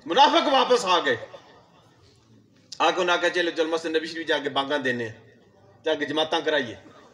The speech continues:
मसला भी वेला लाभ गया सारा।" तो कुर्बान जाइए, आका करीम अलैहिस्सलातु वस्सलाम ने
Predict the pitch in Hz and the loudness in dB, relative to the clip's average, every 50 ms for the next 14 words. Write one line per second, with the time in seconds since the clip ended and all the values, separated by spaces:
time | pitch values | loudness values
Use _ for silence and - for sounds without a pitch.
0 | _ _ _ - - _ _ _ _ 139 131 151 170 175 185 190 180 175 180 185 | _ _ _ -20 -20 _ _ _ _ -10 -4 -2 0 0 2 2 2 0 0 0
1 | 175 165 151 147 147 135 127 120 117 - - 95 - - - _ _ _ _ _ | 0 0 0 0 -2 -2 -4 -6 -10 -10 -12 -16 -20 -20 -20 _ _ _ _ _
2 | _ _ _ - _ _ _ _ _ _ _ _ _ _ _ _ _ _ _ _ | _ _ _ -20 _ _ _ _ _ _ _ _ _ _ _ _ _ _ _ _
3 | _ _ _ _ _ _ _ _ _ _ _ _ - 107 110 123 117 120 131 143 | _ _ _ _ _ _ _ _ _ _ _ _ -20 -16 -14 -10 -6 -4 -4 -2
4 | 147 143 143 135 131 127 123 - 131 117 - 131 127 135 139 139 135 127 - 131 | -2 -2 -4 -2 -2 -4 -6 -6 -8 -10 -10 -8 -8 -8 -8 -8 -8 -8 -8 -8
5 | 120 113 113 120 113 - 123 - 139 139 139 135 127 | -10 -10 -10 -10 -12 -8 -4 -2 -2 -2 -2 -2 -4